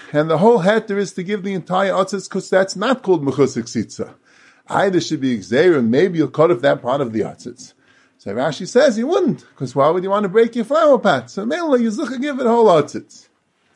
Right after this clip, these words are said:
So that Rashi L'chayr is clear that it's Shaykh Mechutz Tzitza even when it's not Mechuber, or even when it's not a Baal Chai.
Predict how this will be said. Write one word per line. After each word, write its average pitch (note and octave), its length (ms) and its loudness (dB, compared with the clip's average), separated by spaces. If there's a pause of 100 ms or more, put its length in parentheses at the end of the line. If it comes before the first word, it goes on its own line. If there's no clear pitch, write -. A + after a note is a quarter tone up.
(340)
So - 140 -14
that F3 200 4
Rashi D#3+ 400 0
L'chayr D#3 320 2
is C3 160 0
clear A2+ 560 -2
that A#2 100 -6
it's A2 140 -6
Shaykh D3+ 320 0
Mechutz D3 420 -4
Tzitza A#2 420 -6
even B2+ 180 0
when D3+ 100 -4
it's D#3 140 -10
not C#4+ 180 0
Mechuber, D#3+ 480 0 (540)
or A2+ 80 -2
even C#3+ 160 -2
when F3 160 0
it's F3 160 -8
not B3 480 0 (1160)
a C#3 80 -6
Baal C#3 300 2
Chai. A2+ 300 -4